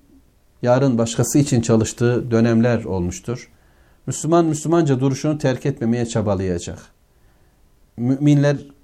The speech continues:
olarak zarar vermemeye çalışacağız başkalarına ve yolumuz işte burada söylendiği gibi olacak anlayabildiğim kadarıyla. Rabbim bu tür günahlar karşısında bize aktif pozisyonda olmaktan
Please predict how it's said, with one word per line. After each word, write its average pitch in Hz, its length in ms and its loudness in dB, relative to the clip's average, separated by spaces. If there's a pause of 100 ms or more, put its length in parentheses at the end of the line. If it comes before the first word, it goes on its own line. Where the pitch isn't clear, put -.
olarak 131 420 2
zarar 123 380 2
vermemeye 123 480 2
çalışacağız 98 720 0
başkalarına 98 800 -2 (1000)
ve 117 80 4
yolumuz 123 680 2 (320)
işte 117 300 -2
burada 120 320 2
söylendiği 107 600 2
gibi 107 160 0
olacak 92 420 0 (400)
anlayabildiğim 104 720 2
kadarıyla. 85 640 -6 (880)
Rabbim 127 640 0 (260)
bu 151 140 0
tür 123 200 0
günahlar 120 460 0
karşısında 113 720 -2 (560)
bize 147 480 -2 (500)
aktif 139 420 -2
pozisyonda 135 500 0
olmaktan 113 640 0